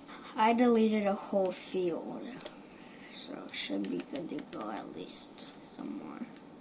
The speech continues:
I'm gonna turn that way.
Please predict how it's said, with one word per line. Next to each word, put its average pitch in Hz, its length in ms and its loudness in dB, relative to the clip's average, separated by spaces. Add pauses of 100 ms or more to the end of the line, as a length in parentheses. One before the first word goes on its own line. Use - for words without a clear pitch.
(2750)
I'm 214 240 2
gonna 226 280 6
turn 208 460 -2
that 190 360 -2
way. 247 540 4